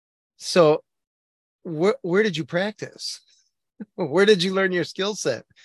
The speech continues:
You've been practicing being kinda subpar for a while. You know, if you were top of the heap or something like that, then have at her, man. Your skills will take you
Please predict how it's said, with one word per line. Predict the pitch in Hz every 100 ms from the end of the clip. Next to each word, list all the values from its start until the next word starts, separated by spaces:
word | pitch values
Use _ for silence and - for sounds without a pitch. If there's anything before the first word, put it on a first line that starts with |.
| - _ -
You've | 196
been | 190 196
practicing | - 214 214 208 - 190
being | 180 190 175
kinda | 185 170
subpar | - 190 147 151 196 185
for | 156
a | 135
while. | 131 175 151 113 143 _ _ _ _ _ _ _ _ _
You | 185
know, | 175
if | 196 180
you | 180
were | 202 190 185
top | 196 196
of | 170
the | 151
heap | 175 208
or | 220
something | - 208 202
like | 202 190
that, | 165 196 208
then | - 165 160 151 147 - _
have | 147 151 135
at | 131
her, | 127
man. | 127 131 127
Your | 127
skills | - 190 180 175 160
will | 143
take | 151 156
you | 165 156 147